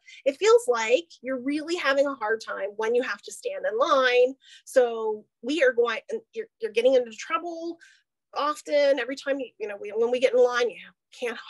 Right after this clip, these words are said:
you're having a hard time keeping your hands to yourself and, um, trying to touch, to, you know, touching your friends or pushing or whatever." Um, the third step is you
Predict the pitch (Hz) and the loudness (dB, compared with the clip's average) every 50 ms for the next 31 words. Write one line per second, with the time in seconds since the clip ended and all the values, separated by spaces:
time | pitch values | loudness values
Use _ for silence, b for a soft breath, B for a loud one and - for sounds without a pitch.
0 | B B B - 226 214 196 226 240 233 226 220 240 240 240 - 254 233 233 - | B B B -8 -8 -6 -4 -2 -2 -2 -2 0 0 -2 -2 0 -4 -4 -4 -6
1 | 240 240 233 226 214 202 226 220 220 220 - - 233 226 220 - - 220 208 208 | -6 -4 -2 -2 -2 -2 -4 -6 -6 -6 -6 -2 -2 -2 0 0 0 -2 -2 -2
2 | 214 - 208 196 - b b b b b b b 202 202 190 180 170 170 _ - | -4 -6 -8 -14 -14 b b b b b b b -6 -6 -4 -6 -8 -12 _ -12
3 | - - 220 220 214 208 208 - 220 208 - - - - - _ _ - - - | -4 0 0 0 0 0 -2 -6 -8 -8 -8 -10 -10 -10 -12 _ _ -18 -14 -12
4 | - - - _ _ _ _ - - 277 269 269 262 254 247 - - 247 233 233 | -12 -12 -14 _ _ _ _ -4 -4 -2 2 4 6 4 4 4 4 2 4 4
5 | 240 240 233 - 170 - - 254 247 - 262 247 240 233 233 233 220 190 190 - | 2 0 0 -2 -6 -2 -2 -4 -2 2 2 2 2 2 0 -2 -4 -4 -10 -16
6 | B B B B B B B _ - - 226 208 202 208 208 220 214 214 220 _ | B B B B B B B _ -4 -4 -2 -2 -2 -4 -4 -6 -8 -8 -10 _
7 | _ _ _ _ _ _ _ _ _ _ _ _ _ _ _ _ _ _ - - | _ _ _ _ _ _ _ _ _ _ _ _ _ _ _ _ _ _ -20 -12
8 | - - 233 220 214 214 214 202 - 240 262 - 285 269 277 277 269 - 330 330 | -4 -2 0 0 0 -2 -4 -2 0 0 2 4 4 4 4 2 -2 -6 -8 -6
9 | 339 349 320 269 262 262 | -4 -4 -4 -4 -4 -6